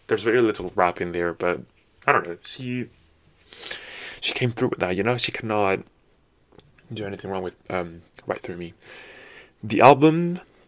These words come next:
was, uh, also filled with a lot of collaborations, like, a lot of features on there.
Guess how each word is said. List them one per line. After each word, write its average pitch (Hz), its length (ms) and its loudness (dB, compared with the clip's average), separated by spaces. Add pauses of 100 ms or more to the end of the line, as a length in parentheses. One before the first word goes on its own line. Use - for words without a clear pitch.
(160)
was, 95 720 4 (120)
uh, 95 280 -2 (160)
also 107 280 2
filled 110 380 6
with 101 120 -2
a 95 40 2
lot 98 140 4
of 90 80 -6
collaborations, 98 960 -2
like, 90 100 -2
a 87 40 -4
lot 92 100 -4
of 90 60 -14
features 92 400 -8
on 85 120 -14
there. 85 280 -10